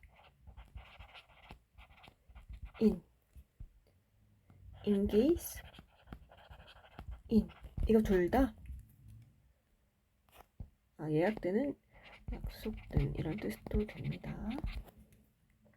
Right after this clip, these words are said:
둘 다 참여하다란 뜻이 기본적으로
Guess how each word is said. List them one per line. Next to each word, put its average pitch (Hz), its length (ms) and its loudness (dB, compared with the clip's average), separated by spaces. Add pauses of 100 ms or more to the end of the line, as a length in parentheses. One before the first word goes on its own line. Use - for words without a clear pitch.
(1000)
둘 190 160 -6
다 254 160 0 (340)
참여하다란 330 1000 8
뜻이 - 1500 -2
기본적으로 220 680 10